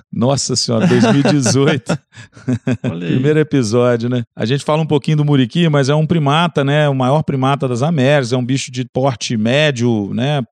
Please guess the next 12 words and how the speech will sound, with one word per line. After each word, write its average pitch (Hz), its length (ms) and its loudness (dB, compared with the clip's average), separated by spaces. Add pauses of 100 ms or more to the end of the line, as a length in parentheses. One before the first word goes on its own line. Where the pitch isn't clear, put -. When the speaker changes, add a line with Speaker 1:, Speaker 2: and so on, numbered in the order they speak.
(140)
Speaker 1:
Claro, 117 260 -2
pra 117 160 -6
primatas 117 520 -4
ele 117 140 -2
é 117 40 2
o 107 180 -2 (120)
maior 113 540 -4 (140)
macaco 110 420 -10
que 117 60 -8
a 107 40 -8
gente 120 240 -10
tem, 139 280 -4